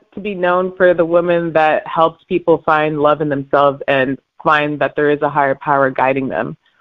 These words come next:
whether it be through my characters or just by my interviews, that I remind them to check in with themselves, check in with God, check in with their self-love. Like, I, I just want to show people that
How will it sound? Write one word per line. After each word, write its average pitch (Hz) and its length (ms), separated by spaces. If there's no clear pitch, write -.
whether 156 240
it 147 100
be 156 140
through 151 200
my 143 160
characters 160 760
or 151 140
just 147 300
by 147 180
my 131 200
interviews, 156 760
that 135 180
I 135 120
remind 151 400
them 151 160
to - 180
check 147 280
in 156 120
with 143 80
themselves, 147 480
check 139 180
in 147 120
with 143 160
God, 143 440
check 147 300
in 151 260
with 143 260
their 143 220
self-love. 147 600
Like, 147 280
I, 160 280
I 165 120
just 185 200
want 160 360
to 160 120
show 160 400
people 185 520
that 156 380